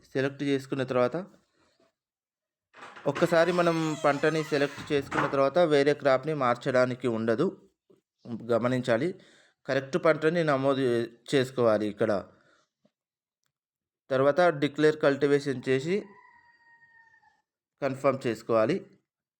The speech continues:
ఇప్పుడు మనము పంట వివరాలని ఇక్కడ ఎంటర్ చేసిన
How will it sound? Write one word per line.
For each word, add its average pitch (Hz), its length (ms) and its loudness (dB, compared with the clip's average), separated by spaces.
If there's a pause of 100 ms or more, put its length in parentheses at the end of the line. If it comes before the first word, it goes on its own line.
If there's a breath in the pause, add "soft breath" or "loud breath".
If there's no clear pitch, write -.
(760)
ఇప్పుడు 170 320 -2
మనము 175 240 0 (880)
పంట 143 220 -4
వివరాలని 156 640 2
ఇక్కడ 160 200 -4 (920)
ఎంటర్ 143 340 0
చేసిన 143 240 -4